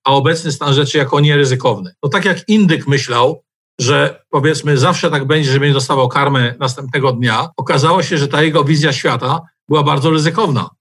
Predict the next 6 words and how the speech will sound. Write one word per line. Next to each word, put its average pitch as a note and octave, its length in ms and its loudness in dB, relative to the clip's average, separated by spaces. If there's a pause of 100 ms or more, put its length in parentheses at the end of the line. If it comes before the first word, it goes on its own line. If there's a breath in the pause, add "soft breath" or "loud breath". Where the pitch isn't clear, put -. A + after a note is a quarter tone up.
(120)
że C#3+ 400 2
lepszą E3+ 460 -2 (120)
wizja C#3+ 320 0
byłaby C#3+ 280 2
bardziej D#3 240 -2
złożona, C#3 640 0